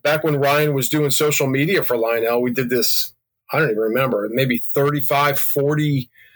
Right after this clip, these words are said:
uh, piece, uh, video series on everything you ever wanted to know about building, building a railroad and, and using, uh, Lionel equipment,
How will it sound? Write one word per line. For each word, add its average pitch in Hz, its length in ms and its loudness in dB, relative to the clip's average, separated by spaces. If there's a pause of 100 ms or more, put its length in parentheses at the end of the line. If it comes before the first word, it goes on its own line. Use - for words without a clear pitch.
(420)
uh, 113 380 0 (920)
piece, 160 460 2
uh, 127 160 2
video 160 420 0
series 165 680 0
on 123 500 0 (120)
everything 165 460 2
you 143 120 2
ever 143 180 0
wanted 143 240 0
to 127 80 0
know 135 180 0
about 135 300 0
building, 135 500 -2 (180)
building 147 300 0
a 127 80 0
railroad 139 640 2
and, 98 240 -8 (160)
and 117 180 0
using, 123 560 0 (580)
uh, 110 200 -2
Lionel 135 440 2
equipment, 139 540 -2